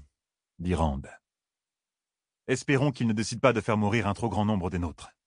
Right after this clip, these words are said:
Combien aurait-il donné pour que ce vœu soit dicté par l'importance qu'il accordait à la vie de chacun des guerriers, des hommes qui avaient le droit d'aller jusqu'au bout du temps que leur impartissait la nature ?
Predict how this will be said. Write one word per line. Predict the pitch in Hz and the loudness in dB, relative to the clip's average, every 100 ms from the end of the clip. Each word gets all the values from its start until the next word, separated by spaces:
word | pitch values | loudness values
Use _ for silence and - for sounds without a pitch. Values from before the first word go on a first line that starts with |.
| _ _ _ _ _ _ _ _ _ _ - | _ _ _ _ _ _ _ _ _ _ 0
Combien | 135 123 151 | 2 4 4
aurait-il | 123 95 104 92 | 4 2 0 2
donné | 95 117 | 4 4
pour | 117 82 | 2 -4
que | |
ce | 87 85 | -4 0
vœu | 95 | 0
soit | 95 82 | 0 -2
dicté | 76 - 101 | -4 -2 0
par | 80 | 2
l'importance | 78 73 78 90 90 - | 0 0 -2 0 0 0
qu'il | 80 | -4
accordait | 76 82 80 | -2 0 0
à | |
la | 76 | 0
vie | 80 | 0
de | 78 | -2
chacun | - 101 85 | -2 0 0
des | 78 | 0
guerriers, | 76 73 73 71 69 - _ _ _ _ _ _ _ _ _ - | -2 -2 -4 -4 -6 -12 _ _ _ _ _ _ _ _ _ -4
des | 98 101 | 0 2
hommes | 117 131 127 | 4 4 4
qui | |
avaient | 101 104 | 2 2
le | 98 | 2
droit | 110 | 2
d'aller | 110 104 104 | 2 2 0
jusqu'au | 104 - | -2 -4
bout | 113 113 | -2 0
du | 87 | 0
temps | - 98 | 2 2
que | 82 | 2
leur | 78 | 0
impartissait | 80 87 98 104 | 0 0 -2 -2
la | 82 | -2
nature ? | 71 - 71 65 - | -4 -6 -8 -8 -14